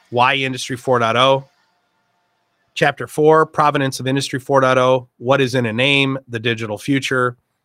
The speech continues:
a troubled relationship with Industry four point oh, platform Industry four point oh made in Germany, Industry four point oh success is elusive.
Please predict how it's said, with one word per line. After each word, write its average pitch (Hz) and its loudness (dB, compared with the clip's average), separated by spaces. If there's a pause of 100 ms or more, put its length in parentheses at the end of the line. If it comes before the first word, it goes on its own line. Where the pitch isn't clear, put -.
(140)
a 117 -12
troubled 139 0
relationship 131 -2
with 135 -2
Industry 131 -4
four 127 0
point 123 0
oh, 120 -2 (280)
platform 120 -4
Industry 143 -2
four 131 0
point 123 0
oh 120 0
made 113 -4
in 101 -12
Germany, 131 0 (300)
Industry 135 -4
four 120 0
point 117 0
oh 113 -2
success - -8
is 107 -12
elusive. 98 -12